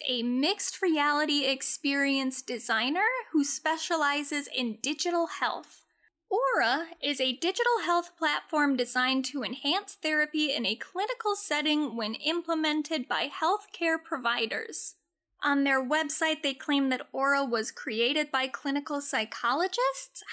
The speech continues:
However, I couldn't find a whole lot of information about that or the research behind the technology. I'm not saying it doesn't exist, I just don't know where specifically it has been published.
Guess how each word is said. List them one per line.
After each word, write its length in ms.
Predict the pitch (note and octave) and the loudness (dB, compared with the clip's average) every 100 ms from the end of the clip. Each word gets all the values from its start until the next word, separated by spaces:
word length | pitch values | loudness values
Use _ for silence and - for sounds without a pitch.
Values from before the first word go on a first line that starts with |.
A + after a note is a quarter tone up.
| - | 0
However, 680 | D#4 - D#4 D#4+ D#4+ D#4 - - _ _ - | 0 2 0 2 2 2 -2 -20 _ _ -4
I 140 | D#4 | -2
couldn't 360 | D4+ F4+ B4 A#4 | 0 0 0 0
find 280 | - D4+ D4 | 0 2 2
a 60 | |
whole 220 | C#4+ D4 C#4 | 0 0 2
lot 160 | C4+ | 2
of 80 | C4 | 0
information 720 | - C4 C4+ B3 A3+ B3+ C4+ | 0 0 0 0 0 -2 -2
about 500 | G#3 - G#3 B3 C#4 | -4 -2 0 0 0
that 240 | G#4 A4+ A#4 | 2 2 0
or 220 | - D4+ F4+ | -2 0 0
the 140 | F#4 | 0
research 720 | C#4+ C4+ E4 - F4+ F4+ - | 0 0 0 0 0 0 0
behind 580 | D#4+ D#4 E4+ E4+ E4+ D#4 - | -2 0 0 2 0 -2 -2
the 80 | |
technology. 920 | E4 - E4+ F4 E4 E4+ E4+ E4+ E4+ F4 - - - | -2 -2 -2 0 0 0 -2 0 0 -2 -8 -20 -8
I'm 140 | - D#4+ | -2 0
not 180 | E4+ - | 0 0
saying 220 | D#4 C#4 | 0 0
it 100 | A#3+ | 0
doesn't 240 | B3 A#3+ | -2 -2
exist, 640 | G3 - - D#4 G#4+ - - | -4 -2 0 2 0 -2 -2
I 140 | B3+ B3+ | -2 -2
just 260 | C#4 - | 0 0
don't 240 | - B3 B3 | 0 0 0
know 140 | A#3 | -2
where 400 | A3 G#3+ A#3+ B3 | -2 0 2 2
specifically 880 | C4 - C#4 - C#4 C4+ - C4+ B3+ | -2 -2 -2 0 -2 -4 -6 -6 -4
it 280 | - - C#4 | -6 -8 -6
has 160 | C4+ | -6
been 220 | - G3+ | -6 -8
published. 800 | G#3+ - A3+ A3+ - - - - | -10 -6 -6 -6 -10 -8 -6 -6